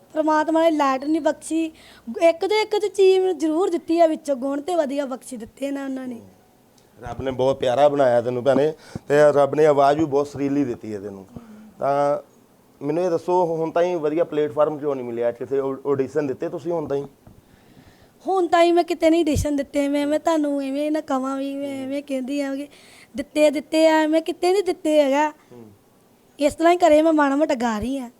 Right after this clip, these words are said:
Speaker 2: ਹੂੰ। ਤਾਂ ਤੁਹਾਡੀ ਤਾਲੀਮ ਜਿਹੜੀ ਹੈ, ਜਿਹੜੀ ਸੁਰਤਾਲ ਦੀ ਸਮਝ ਹੈ ਤੁਹਾਨੂੰ, ਉਸਤਾਦ ਬਾਰੇ ਜਾਣਨਾ ਚਾਹੁੰਦੇ ਹਾਂ। ਕੌਣ ਹੈ ਉਸਤਾਦ ਤੁਹਾਡਾ?
Speaker 1: ਜੀ, ਜੀ, ਮੇਰੇ ਦੀਪਨ ਰਾਜ ਜੀ, ਉਹ ਬਹੁਤ ਸੋਹਣਾ ਸਿਖਾਉਂਦੇ ਆ, ਬੜੀ ਉਹਦੇ ਮਿਹਨਤ ਕਰਾਉਂਦੇ ਆ।
Speaker 2: ਹੂੰ। ਤਾਂ ਗੀਤ ਕਿਵੇਂ ਯਾਦ ਹੋ ਜਾਂਦੇ ਨੇ ਸ਼ਹਿਨਾਜ਼ ਨੂੰ? ਕਿਸ ਤਰ੍ਹਾਂ ਮਨ ਦੇ ਵਿੱਚ ਬਿਠਾ ਲੈਂਦੇ ਹੋ?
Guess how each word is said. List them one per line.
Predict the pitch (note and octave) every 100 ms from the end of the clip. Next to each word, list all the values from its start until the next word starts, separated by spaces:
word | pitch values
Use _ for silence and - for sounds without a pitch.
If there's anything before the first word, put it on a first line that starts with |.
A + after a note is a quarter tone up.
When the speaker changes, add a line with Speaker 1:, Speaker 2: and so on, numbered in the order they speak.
| _ A#3
Speaker 2:
ਹੂੰ। | G2+ G#2 _ _ _ _ _ _ -
ਤਾਂ | C3 C#3 D3 - - - - - - - - - _
ਤੁਹਾਡੀ | C#3+ C#3 D3
ਤਾਲੀਮ | D3+ D3 D3+ D#3
ਜਿਹੜੀ | D3+ D3 C#3+
ਹੈ, | C3+ C3+
ਜਿਹੜੀ | A#2+ C3 C3+
ਸੁਰਤਾਲ | C3+ A#2 C3 B2+ B2+
ਦੀ |
ਸਮਝ | B2 B2 C#3 C#3
ਹੈ | C3
ਤੁਹਾਨੂੰ, | A#2+ G#2+ A#2 C3+ - _ -
ਉਸਤਾਦ | B2 - A#2+ A#2
ਬਾਰੇ | B2 B2+
ਜਾਣਨਾ | B2 A2 G#2+
ਚਾਹੁੰਦੇ | G#2 A2 A#2+
ਹਾਂ। | B2
ਕੌਣ | A#2+ B2+
ਹੈ |
ਉਸਤਾਦ | B2 - G#2
ਤੁਹਾਡਾ? | G#2+ G#2 G#2 _ - - -
Speaker 1:
ਜੀ, | B3
ਜੀ, | A#3+
ਮੇਰੇ | C4 C4+
ਦੀਪਨ | A#3 C4+ C#4+ B3+
ਰਾਜ | B3+ A#3+
ਜੀ, | G3+ C4+
ਉਹ |
ਬਹੁਤ | B3+ C4 C4+
ਸੋਹਣਾ | D4 B3+
ਸਿਖਾਉਂਦੇ | - B3 A#3 A3+ B3
ਆ, | A#3+
ਬੜੀ | A#3+ B3
ਉਹਦੇ | B3 C4+
ਮਿਹਨਤ | C4 A#3 A3
ਕਰਾਉਂਦੇ | C#4 A#3+ G#3+ G3+ A3
ਆ। | A3
Speaker 2:
ਹੂੰ। | _ A2+ G#2 G#2 G#2 _ _ - -
ਤਾਂ | E3+
ਗੀਤ | D#3 F3 F#3
ਕਿਵੇਂ | G3 G3 E3+
ਯਾਦ | D3 C3
ਹੋ | C3 B2
ਜਾਂਦੇ | A#2 B2
ਨੇ | B2
ਸ਼ਹਿਨਾਜ਼ | A2+ B2 A2+ G#2+ G#2+
ਨੂੰ? | A#2 A#2+
ਕਿਸ | C#3+ C#3+
ਤਰ੍ਹਾਂ | C#3+ D#3
ਮਨ | C#3+ B2+
ਦੇ | B2+
ਵਿੱਚ | B2+
ਬਿਠਾ | A#2+ A#2 A#2
ਲੈਂਦੇ | G#2+ G#2 A2+
ਹੋ? | A#2